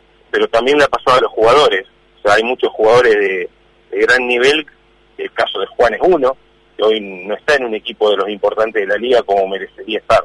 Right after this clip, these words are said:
para mí. Entonces, bueno, me parece que eso un poco le baja el nivel a la competencia, pero yo no soy quien para, para hablar de las decisiones de los dirigentes, cada uno sabe lo que hace y por qué lo hace, pero bueno,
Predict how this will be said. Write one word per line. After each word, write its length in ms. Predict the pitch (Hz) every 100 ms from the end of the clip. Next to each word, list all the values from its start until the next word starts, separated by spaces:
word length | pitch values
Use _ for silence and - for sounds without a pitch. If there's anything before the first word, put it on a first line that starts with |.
| - _ _ _ _ _
para 200 | 87 90 98
mí. 200 | 113 - _ _ _ _
Entonces, 680 | - - 120 113 117 110 98
bueno, 200 | - 139
me 60 | 117
parece 220 | 147 151
que 100 | 143
eso 300 | 143 170 151 -
un 120 | 123
poco 240 | 143 170
le 100 | 131
baja 160 | 127 -
el 100 | 120
nivel 220 | 120 123
a 60 | 117
la 100 | 113
competencia, 800 | 113 107 120 143 156 - 160 - _ _ _ _ _ _ _
pero 280 | 101 104 101
yo 160 | - 135
no 60 |
soy 180 | 127 123
quien 240 | - 135 123
para, 400 | 107 98 87 85 -
para 180 | 95
hablar 220 | 98 113 110
de 80 |
las 120 | 101 92
decisiones 480 | - - 113 110
de 60 | 101
los 120 | 92
dirigentes, 560 | 98 92 - 120 104 95
cada 200 | 110 110
uno 220 | 127 117 -
sabe 200 | 113 104
lo 100 | 98
que 140 | 110
hace 260 | 113 131 -
y 40 |
por 200 | - 98
qué 140 | - 107
lo 120 | 120
hace, 340 | 131 - 156 - _ _ _ _ _ _ _ -
pero 380 | 87 95 95
bueno, 520 | 98 120 110 98 -